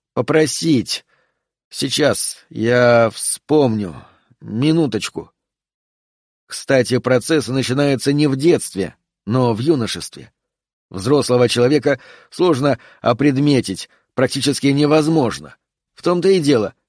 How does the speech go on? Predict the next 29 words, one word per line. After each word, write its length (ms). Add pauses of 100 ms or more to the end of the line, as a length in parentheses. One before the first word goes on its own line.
(300)
На 160
взрослого 580
можно 360
надавить, 800
его 220
можно 340
купить, 520 (160)
с 120
ним 180
можно 340
договориться 720
и 220
так 260
далее. 420 (380)
Но 140
его 300
нельзя 580 (420)
превратить, 840 (520)
а 200
юношу 480
можно. 400 (580)
Знаете, 520 (260)
как 240
цветок 440
или 120
овощ 360
необходимо 640
сажать 360
вовремя, 480